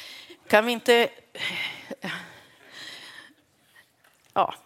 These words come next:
men vi kan väl tro själva och ha vår egen, vår egen värld, höll jag på att säga.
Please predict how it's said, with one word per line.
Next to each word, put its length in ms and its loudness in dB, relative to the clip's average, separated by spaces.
men 360 2
vi 100 -8
kan 300 2
väl 100 4
tro 320 -6
själva 640 2
och 440 0
ha 460 0
vår 220 -4
egen, 680 2
vår 140 -6
egen 300 0
värld, 260 2
höll 100 -14
jag 100 -14
på 60 -14
att 60 -14
säga. 320 -8